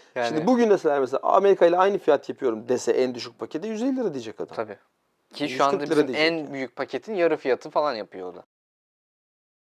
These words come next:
Speaker 1: Ben bir sonraki habere
Speaker 2: Lütfen.
Speaker 1: geçiyorum. E, Netflix ile ilgili bizim gibi çok konuşacak, e, bir şey yok.
Speaker 2: Zam. Maalesef.
Speaker 1: Bu sefer de Amazon'a geldik.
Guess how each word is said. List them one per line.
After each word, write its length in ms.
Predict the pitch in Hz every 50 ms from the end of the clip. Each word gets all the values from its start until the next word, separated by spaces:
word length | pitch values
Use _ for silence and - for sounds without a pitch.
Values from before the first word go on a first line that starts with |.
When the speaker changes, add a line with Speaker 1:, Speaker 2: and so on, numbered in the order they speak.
| - - - - -
Speaker 1:
Ben 140 | 180 208 226
bir 40 | 208
sonraki 340 | - 214 190 180 165 - 196
habere 260 | 175 160 160 151 151
Speaker 2:
Lütfen. 200 | - - - 139
Speaker 1:
geçiyorum. 440 | 175 196 - 160 127 - 143 165 - -
E, 120 | - 113 120
Netflix 460 | 139 139 - - 139 131 - - -
ile 100 | 139 135 131
ilgili 140 | 127 131
bizim 140 | 131 127 131
gibi 160 | 120 113 -
çok 180 | - - - -
konuşacak, 460 | - 120 117 - - 131 113 - - -
e, 420 | 110 110 110 107 107 104 104 107 110 - - - 120 123
bir 220 | 113 104 - -
şey 180 | - - - 95
yok. 100 | 131 139
Speaker 2:
Zam. 200 | 175 156 117 - - _ _ - -
Maalesef. 600 | 95 95 95 104 - - - - - - - - -
Speaker 1:
Bu 40 | 135
sefer 300 | - 208 185 190 190 208
de 40 | 247
Amazon'a 420 | 220 190 185 175 165 175 170 175
geldik. 300 | 160 135 110 110 123 196